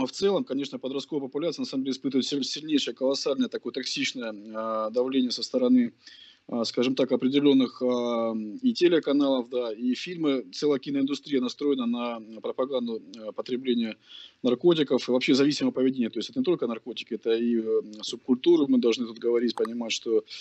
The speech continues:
многие субкультуры, э, подростковые связаны также с потреблением психоактивных веществ.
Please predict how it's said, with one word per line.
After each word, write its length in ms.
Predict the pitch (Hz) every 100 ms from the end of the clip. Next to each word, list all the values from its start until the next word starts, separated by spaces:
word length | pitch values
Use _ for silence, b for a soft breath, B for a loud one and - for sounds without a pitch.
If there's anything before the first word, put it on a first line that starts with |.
| B -
многие 280 | 135 131
субкультуры, 680 | 123 123 135 127 147 139 117
э, 720 | 110 101 110 107 107 107 104 104
подростковые 540 | 117 120 - 131 120
связаны 420 | - 135 127 120
также 220 | 127 123
с 60 | 113
потреблением 540 | 110 123 120 123 117 107
психоактивных 600 | - 120 - 123 107 123
веществ. 440 | - 156 147